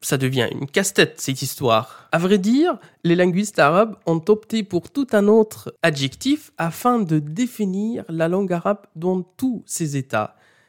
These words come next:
L'état classique, l'état moderne, l'état littéraire, l'état parlé, l'état standard, et cetera, et cetera, qui est qu'on appelle l'arabe fosha.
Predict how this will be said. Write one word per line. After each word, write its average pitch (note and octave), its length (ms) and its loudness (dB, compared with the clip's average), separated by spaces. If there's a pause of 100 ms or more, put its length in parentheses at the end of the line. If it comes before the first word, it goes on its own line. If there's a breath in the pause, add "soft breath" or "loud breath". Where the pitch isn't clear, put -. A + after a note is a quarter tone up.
L'état D#3 300 -2
classique, E3+ 580 -4
l'état B2+ 280 -8
moderne, D3 560 -2
l'état C3 320 -4
littéraire, D3+ 1000 -2 (120)
l'état C#3 340 -6 (160)
parlé, E3+ 560 -4 (140 soft breath)
l'état C#3+ 400 -2
standard, D3+ 720 -2
et D3+ 100 -6
cetera, B2+ 600 -4
et D3 100 -8
cetera, - 580 -14 (120)
qui F#3 240 0
est D4 240 -4
qu'on F#3 100 2
appelle G3+ 480 0 (220 soft breath)
l'arabe E3 560 -4 (100)
fosha. - 840 -6